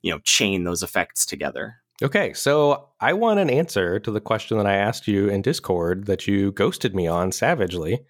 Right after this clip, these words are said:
Speaker 1: Oh my God, when was this?
Speaker 2: I don't know, a few days ago. I said, "Is Double Team busted or am I just dumb?"
Speaker 1: Oh my God, wait, where is the, where is this?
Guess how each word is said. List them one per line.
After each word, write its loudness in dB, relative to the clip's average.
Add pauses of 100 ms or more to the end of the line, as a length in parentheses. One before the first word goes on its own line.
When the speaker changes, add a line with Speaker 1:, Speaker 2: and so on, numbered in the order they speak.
(200)
Speaker 1:
Oh 2
my 2
God, 2
when 4
was 2
this? 0
Speaker 2:
I -4
don't -2
know, 2
a 2
few -2
days 2
ago. 2
I -6
said, 0
"Is -4
Double 0
Team 0
busted 0
or 2
am -2
I 0
just -2
dumb?" -2 (100)
Speaker 1:
Oh -4
my 2
God, 0
wait, 0
where 2
is -6
the, -2
where 0
is 0
this? -4